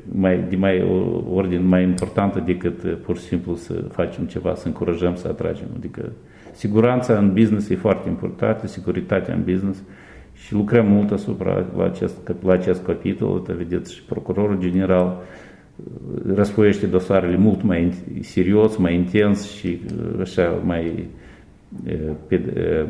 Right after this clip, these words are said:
pedant decât s-a făcut înainte. Adică sperăm ca să avem rezultate aici și deja după asta business-ul să, să răsufle mai, mai liber și, și tinerii antreprenori vor crede în această țară. Că noi trebuie să întoarcem încrederea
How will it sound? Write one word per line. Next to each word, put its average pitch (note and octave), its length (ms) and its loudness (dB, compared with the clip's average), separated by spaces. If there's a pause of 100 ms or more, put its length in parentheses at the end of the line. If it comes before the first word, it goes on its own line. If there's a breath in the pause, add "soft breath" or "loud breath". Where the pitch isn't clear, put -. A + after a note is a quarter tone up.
pedant G2 480 0
decât F2+ 480 -4
s-a F2+ 120 0
făcut F2+ 340 -4
înainte. F2+ 440 0
Adică - 420 -6
sperăm G2 500 0
ca F#2+ 120 -2
să F#2+ 100 -4
avem F#2 200 2
rezultate F2 500 0
aici F#2 300 0 (420 loud breath)
și - 200 -10
deja F#2 300 2
după E2+ 260 0
asta F2 520 0 (140)
business-ul E2 480 -2
să, - 80 -10
să F2+ 80 -2
răsufle E2 440 -4
mai, D#2+ 260 -6 (200)
mai E2 380 -6 (100)
liber F2+ 320 2
și, F#2 500 2
și - 220 0
tinerii G#2 360 4
antreprenori F2 600 0
vor F2+ 220 0
crede E2+ 280 2
în E2 100 -2
această - 380 -6
țară. - 260 -6
Că - 100 -4
noi G#2 100 4
trebuie G#2+ 240 0
să A2 100 0
întoarcem G2+ 440 0
încrederea F2 680 0